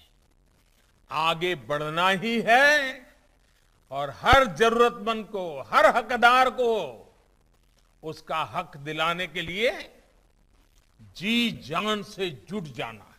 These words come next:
है। मैंने पहले कहा, ये ऐसे काम कठिन होते हैं, राजनेता भी उनको हाथ लगाने से डरते हैं, लेकिन मैं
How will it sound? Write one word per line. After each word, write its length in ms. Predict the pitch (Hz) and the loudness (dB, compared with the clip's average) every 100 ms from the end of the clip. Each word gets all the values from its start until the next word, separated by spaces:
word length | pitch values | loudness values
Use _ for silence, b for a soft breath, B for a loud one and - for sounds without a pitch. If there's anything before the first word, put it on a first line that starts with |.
| - | -20
है। 160 | _ _ _ _ _ _ _ _ _ _ _ _ _ _ _ 165 | _ _ _ _ _ _ _ _ _ _ _ _ _ _ _ 0
मैंने 200 | 254 311 | 4 6
पहले 340 | 311 320 330 | 8 12 10
कहा, 600 | 277 269 349 269 151 - _ _ _ _ _ _ _ | 10 4 4 2 -4 -16 _ _ _ _ _ _ _
ये 80 | 139 | -2
ऐसे 300 | 180 233 294 | -2 6 4
काम 320 | - 302 320 | 6 2 2
कठिन 440 | - 294 - 349 330 | 0 -2 0 0 2
होते 300 | 262 - 156 | -2 -4 -14
हैं, 460 | - _ _ _ _ _ _ _ _ _ _ _ _ _ _ _ _ | -16 _ _ _ _ _ _ _ _ _ _ _ _ _ _ _ _
राजनेता 840 | 147 208 277 294 294 294 294 320 320 | -4 6 8 8 6 6 6 4 4
भी 120 | 330 | 2
उनको 400 | 311 285 247 311 | -2 -4 0 0
हाथ 260 | 226 269 | 2 0
लगाने 440 | 269 277 277 302 320 | 0 -2 -2 0 0
से 140 | 285 | -2
डरते 420 | 220 226 233 277 | -2 -4 -4 -6
हैं, 340 | 262 165 131 - _ _ _ _ _ _ _ _ _ _ _ _ _ _ 117 | -6 -8 -16 -20 _ _ _ _ _ _ _ _ _ _ _ _ _ _ -16
लेकिन 360 | 123 139 156 | -16 -14 -14
मैं 600 | 151 165 214 269 240 - | -8 -2 -2 -2 -6 -16